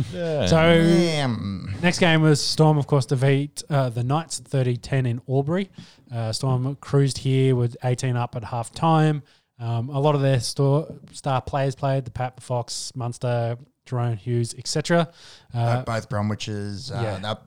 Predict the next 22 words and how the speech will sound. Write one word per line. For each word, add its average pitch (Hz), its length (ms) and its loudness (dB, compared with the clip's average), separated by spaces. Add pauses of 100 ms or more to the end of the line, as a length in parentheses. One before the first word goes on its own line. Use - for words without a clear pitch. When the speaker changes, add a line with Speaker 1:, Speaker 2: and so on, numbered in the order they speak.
(220)
Speaker 3:
pre-, - 180 -4
Speaker 2:
Almost 190 260 4
Speaker 3:
they, 147 40 0
Speaker 2:
a - 20 -2
full 131 140 -2
Speaker 3:
they - 40 -2
Speaker 2:
squad. 117 220 -2
Speaker 3:
went 117 120 -2
in 110 80 -6
with 98 120 -8
a - 40 -14
full 101 220 -10
side, 127 380 0
Speaker 2:
Uh, - 40 -10
Speaker 3:
yeah. 101 180 -8 (440)
Speaker 2:
Unfortunately, 160 540 4
though, 147 200 4
for 135 140 -2
them, 139 180 4
Harry 135 280 2
Grant, 139 580 2
uh, 127 360 0